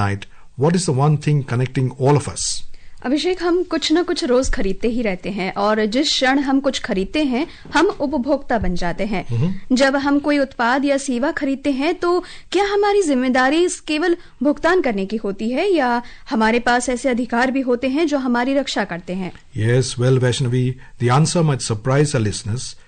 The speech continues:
Speaker 1: Every single consumer has powerful rights, rights that ensure fairness, transparency and protection in the marketplace।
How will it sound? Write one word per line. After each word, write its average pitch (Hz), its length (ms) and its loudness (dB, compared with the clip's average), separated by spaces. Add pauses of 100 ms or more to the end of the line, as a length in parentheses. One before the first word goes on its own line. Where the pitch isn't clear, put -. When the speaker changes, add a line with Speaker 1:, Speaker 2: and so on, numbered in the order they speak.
(300)
Speaker 1:
Every 170 340 2
single 185 400 0
consumer 123 640 0
has 107 160 -2
powerful 120 380 -2
rights, 98 500 -2 (300)
rights 123 500 2
that 107 160 -4
ensure 107 380 -2
fairness, 131 600 0 (300)
transparency 120 840 0
and 120 120 0
protection 131 640 0
in 127 120 0
the 107 180 2
marketplace। 107 580 -4